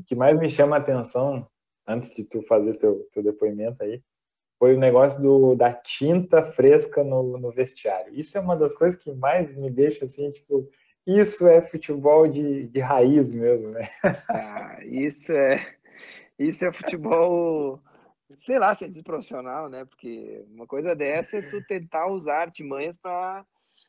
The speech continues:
Speaker 2: pra
Speaker 1: É.
Speaker 2: dificultar, né? Tipo, mas, enfim.
Speaker 1: Intoxicar os atletas.
Speaker 2: Foi, era o que a casa ofereceu no momento, né? Então,
Speaker 1: Sim.
Speaker 2: a-, até quando a gente chegou, quando a gente chegou, que eu digo,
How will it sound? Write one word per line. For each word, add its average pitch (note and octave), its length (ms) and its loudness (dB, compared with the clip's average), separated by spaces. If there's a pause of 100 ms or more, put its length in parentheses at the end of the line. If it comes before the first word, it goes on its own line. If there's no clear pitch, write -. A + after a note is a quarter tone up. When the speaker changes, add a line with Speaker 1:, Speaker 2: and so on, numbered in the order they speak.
(220)
Speaker 2:
pra C#3+ 180 -10
Speaker 1:
É. - 20 -10
Speaker 2:
dificultar, C3 720 -2
né? B2 300 -10
Tipo, B2 540 -16 (440)
mas, D3 180 -4
enfim. F3+ 220 -2
Speaker 1:
Intoxicar C#3+ 180 4
os C#3+ 80 2
atletas. C3+ 380 0 (1400)
Speaker 2:
Foi, A3 640 -2
era F#3 200 0
o G#3 60 -4
que A3 140 -4
a A3 100 -2
casa G3+ 280 0
ofereceu G#3 480 -4
no G#3 80 -4
momento, C#3 500 -10
né? C3 160 -16 (760)
Então, C3+ 540 -2
Speaker 1:
Sim. - 0 -
Speaker 2:
a-, C3 300 0
até D3 460 -2
quando E3 220 -6
a F3 40 -4
gente F3+ 160 -12
chegou, D#3+ 640 -6
quando - 180 -10
a C#3+ 40 -10
gente D3 120 -14
chegou, D3+ 160 -6
que D#3 80 -12
eu D3 60 -10
digo, D3 420 -10